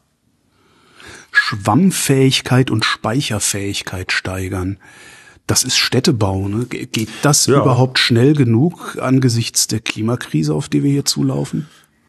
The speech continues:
Speaker 2: Ja, ob's schnell genug geht, weiß ich nicht. Also,
Speaker 1: Also, o-, o-
Speaker 2: darüber Aussagen zu machen, ist, ist schwierig.
Speaker 1: Ob's schnell genug möglich
Speaker 2: Ja,
Speaker 1: ist?
Speaker 2: na, sag mal so, ist Frage des Pro-, Problemdrucks. Ich weiß nicht,
Speaker 1: Ja.
Speaker 2: du kennst ja unsere, unsere Innenstädte. Man hat irgendwann mal beschlossen, dem Auto sehr viel Raum zu geben.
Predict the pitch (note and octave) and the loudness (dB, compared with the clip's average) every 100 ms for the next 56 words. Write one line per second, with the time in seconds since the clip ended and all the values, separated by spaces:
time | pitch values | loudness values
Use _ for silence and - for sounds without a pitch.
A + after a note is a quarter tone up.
0 | _ F#2 F#2 F2 - G#2 A#2 A2+ A2 - | _ 0 0 0 0 2 4 2 0 0
1 | G#2 G2 F#2+ F2+ E2+ E2+ - - - _ | 0 0 0 -2 -4 -6 -6 -10 -18 _
2 | - G2+ G#2+ F#2 G2+ - - A2+ C3 F#2+ | -4 -2 0 -2 -6 -10 -4 -2 0 0
3 | G2+ G#2 G2+ G#2 - G#2 A2 G#2 G#2 - | 0 0 0 -2 0 0 0 0 0 0
4 | G#2 G2 G2+ G#2+ - - A2+ - A#2 B2 | 0 2 0 0 -2 -2 -2 -2 2 2
5 | G#2 C3 C3 - D3 C3+ C3 C3 C3+ D#3+ | 2 2 -2 2 2 4 4 4 4 4
6 | D3+ A#2+ A#2+ C3 G#2+ A#2 D#3 D3 C#3 D#3 | 2 0 2 2 2 2 2 2 2 2
7 | D3 C3 C3+ G#2 - A#2+ A2+ A2 - - | 2 4 2 2 -2 0 0 -2 -4 -4
8 | A2+ - A2 G#2 C3 A2+ - - - - | -4 -2 0 4 2 2 -2 -4 -6 -2
9 | G2+ A2 G#2 G#2 - - - B2 A#2 A#2 | 0 2 0 0 -2 -6 0 2 2 -2
10 | - - G#2 - G2 F#2+ G2+ F#2+ G#2 G2 | -4 -2 0 0 0 0 0 -2 -4 -4
11 | F#2+ G#2 A2+ A2+ G2 G2 G2+ F#2 F#2+ G2 | -2 2 2 2 0 2 2 2 0 0
12 | G2+ G2 F#2+ - G2+ - G2 F#2+ - - | 0 2 2 0 0 2 2 0 -4 -12
13 | - - _ G2 F#2+ G2+ G2+ F#2+ F#2+ G2+ | -12 -14 _ -2 0 0 0 2 2 0
14 | F2+ G2 A2+ G#2 F2+ F2+ G2+ G#2+ | 2 2 0 0 0 2 2 0